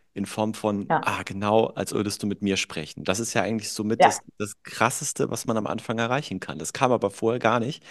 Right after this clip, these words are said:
Speaker 1: Ich glaub, das ist auch für da draußen alle
Speaker 2: Genau.
Speaker 1: so wichtig. Ihr müsst wirklich wissen, emotional, gedanklich euch in die Menschen reinfühlen auf der anderen Seite. Ne?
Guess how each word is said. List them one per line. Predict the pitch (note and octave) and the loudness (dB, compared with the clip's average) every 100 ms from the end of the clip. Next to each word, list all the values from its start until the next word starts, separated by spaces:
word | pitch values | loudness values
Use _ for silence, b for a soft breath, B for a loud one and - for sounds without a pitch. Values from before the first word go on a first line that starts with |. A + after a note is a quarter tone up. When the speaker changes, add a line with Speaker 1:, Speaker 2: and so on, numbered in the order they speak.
| b b b - | b b b -20
Speaker 1:
Ich | - | -2
glaub, | G#2+ | 0
das | B2+ | 2
ist | B2 A#2+ | 2 2
auch | A#2 | 2
für | A#2 | 2
da | G#2 | 2
draußen | G2+ D3 - | 4 4 4
alle | A2 E3+ C#3 | 2 4 4
Speaker 2:
Genau. | |
Speaker 1:
so | A2 | 4
wichtig. | - - G2 - | -2 -8 -12 -4
Ihr | F#2 | 0
müsst | A#2 - | 0 0
wirklich | B2+ C3 B2+ | -2 -2 2
wissen, | A2+ C#3 D#3 E3+ - _ _ _ _ _ _ _ | 2 2 -2 -4 -8 _ _ _ _ _ _ _
emotional, | A2 A#2 - G#2 G2 G#2 C#3 F#2 | 2 2 2 0 2 2 0 -2
gedanklich | G#2+ F#2 A2 C#3+ C#3+ - | 2 2 2 -2 -4 2
euch | A2 C#3 | 2 0
in | - A#2 | -4 -2
die | |
Menschen | A#2 A2 - A2 | 0 -2 -4 -4
reinfühlen | E2+ F2+ - - C#3+ | -4 -4 -6 -4 -4
auf | - | -4
der | - | -4
anderen | F#2+ A#2+ | -4 -2
Seite. | D3+ C4 - - _ _ _ _ _ | -2 -4 -6 -14 _ _ _ _ _
Ne? | - E3+ | -4 -4